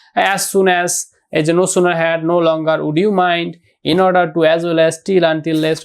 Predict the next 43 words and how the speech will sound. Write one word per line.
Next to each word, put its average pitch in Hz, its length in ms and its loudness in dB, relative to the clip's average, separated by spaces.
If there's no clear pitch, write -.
তুমি, 220 120 0
তুমি 220 160 2
দেখো 220 340 0
এই 247 60 2
যে 202 80 -2
প্রশ্ন 196 360 -6
রয়েছে, 208 280 -2
এই 180 120 2
যে 190 80 4
দেখো 190 240 0
বারবার, 170 300 2
এই 160 60 0
যে 151 160 -6
দেখো, 147 140 -2
what's 165 300 0
about, 151 200 0
no 156 140 0
longer, 151 220 0
no 151 100 -2
sooner 151 240 -2
had, 143 120 -2
মানে, 147 120 -2
আ-, - 160 -4
আমি 190 220 0
তো 269 80 2
আসলে 269 240 0
এগুলো 262 160 2
বাস্তবে 165 520 -2
এক্সপেরিয়েন্স - 540 -2
করেছি, 247 400 0
বাস্তবে 143 420 -4
এগুলো 190 140 -2
অ্যানালাইসিস 185 500 -2
করেছি, 147 420 -6
দেখেছি 202 420 0
যে 147 60 0
এই 214 280 -2
প্রশ্নগুলো 226 460 -2
বারবার 185 380 0
আসতেছে। 214 500 -6
তো 226 60 2
আমি 254 180 2
এই 277 220 2